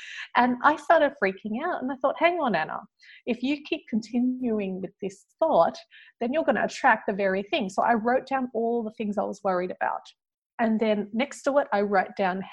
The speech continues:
how I wanted it to be. And so I wrote, "I'm scared of, there's gonna be a terrorist attack." And then next to it, I said, "I have a smooth and seamless trip. I enjoy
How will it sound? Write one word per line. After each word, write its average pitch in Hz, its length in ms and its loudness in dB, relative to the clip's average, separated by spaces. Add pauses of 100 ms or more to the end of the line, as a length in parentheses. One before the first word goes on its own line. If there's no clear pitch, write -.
how 226 380 6
I 196 80 8
wanted 185 320 0
it 170 160 -4
to - 120 -8
be. 196 360 -4 (540)
And 208 180 0
so 202 300 4 (180)
I 208 100 4
wrote, 190 320 4
"I'm 240 140 0
scared 320 380 4
of, 285 100 0
there's 247 160 4
gonna 294 160 -2
be 294 100 -2
a 269 40 -4
terrorist 330 420 4
attack." 254 280 -2
And 214 120 2
then 220 140 0
next 247 220 -4
to 254 100 0
it, 196 80 -2
I 202 100 -2
said, 185 220 -2 (400)
"I 202 60 2
have 185 120 4
a 190 40 -6
smooth 269 460 -2
and 208 160 -2
seamless 240 680 -2
trip. 240 400 0 (320)
I 214 80 4
enjoy 196 420 2